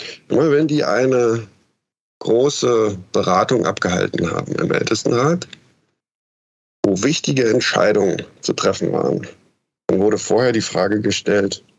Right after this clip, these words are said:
"How does a decision we make today affect our children seven generations from now?" In der heutigen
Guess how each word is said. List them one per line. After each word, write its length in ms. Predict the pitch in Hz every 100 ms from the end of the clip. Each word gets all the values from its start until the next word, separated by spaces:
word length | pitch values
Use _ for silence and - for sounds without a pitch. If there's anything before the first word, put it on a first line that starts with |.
| - _ _ _ _ _ -
"How 140 | 120
does 300 | 143 135 -
a 100 | -
decision 720 | 110 127 - 160 156 98 90 - -
we 180 | 95 95
make 320 | 107 131 139
today 500 | 123 110 107 127 135 -
affect 380 | - - 131 -
our 120 | -
children 560 | - - 123 135 127 131
seven 560 | - 113 113 117 117 87
generations 840 | 104 104 104 110 - 107 - - - _ _ _
from 200 | 98 95
now?" 300 | 82 - - _ _ - _ _ _ _ _ _ _ _ _ _ _ _ - -
In 100 | 110
der 100 | 101
heutigen 640 | 127 156 120 110 104